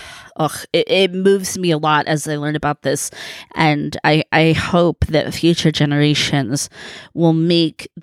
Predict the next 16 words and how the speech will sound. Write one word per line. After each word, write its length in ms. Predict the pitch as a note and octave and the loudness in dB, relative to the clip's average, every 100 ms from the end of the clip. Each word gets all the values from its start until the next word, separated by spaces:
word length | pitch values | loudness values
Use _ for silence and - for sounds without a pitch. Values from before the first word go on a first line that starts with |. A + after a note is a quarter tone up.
| - | -6
the 240 | D3+ D3+ E3 | -4 -2 0
aids 500 | D#3 D#3 D#3 - - | 4 4 2 -2 -2
epidemic 1000 | D3 - D3+ C#3 C#3+ C#3+ C#3 - - - _ - | -2 0 0 2 2 2 0 -4 -16 -20 _ -4
<sighs> 320 | - - - | 0 2 2
something 600 | - - G#3 - G3 F3 | 0 -2 -2 0 0 0
easier 560 | - F3+ F3+ F3 E3 D#3 D3 | 2 2 2 2 2 2 0
and 120 | D3+ | 0
more 180 | D#3 D3+ | 0 0
accessible 760 | D3 - C#3 - D#3+ D#3 D3+ | 0 0 -2 -2 -2 0 -2
to 240 | - - | -2 -10
learn 280 | - C#3+ D#3 | -6 -2 0
about 380 | D#3+ D#3 D#3 D#3+ | 2 2 2 2
and 140 | D3+ | -2
to 120 | - D3 | -6 -6
be 140 | C#3 | -8
taught, 600 | - - C3+ D#3 A3+ - | -8 -6 0 2 2 -2